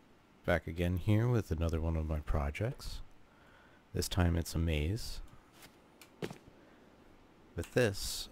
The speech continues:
I've created a system with doors to create a path that can ch-, be changed by pressing a pad.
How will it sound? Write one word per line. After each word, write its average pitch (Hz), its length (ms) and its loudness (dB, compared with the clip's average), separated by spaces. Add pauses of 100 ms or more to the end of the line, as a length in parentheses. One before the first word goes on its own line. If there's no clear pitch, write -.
I've 92 200 2
created 98 540 4 (260)
a 90 80 -4
system 90 440 0
with 95 220 -2
doors 78 480 -2 (680)
to - 120 -2
create 82 280 2
a 82 40 0
path 82 400 0 (1300)
that 92 120 0
can 92 200 0
ch-, - 80 -12 (140)
be 90 140 2
changed 85 800 0
by 85 160 4
pressing 82 420 0
a 82 60 -2
pad. 110 260 4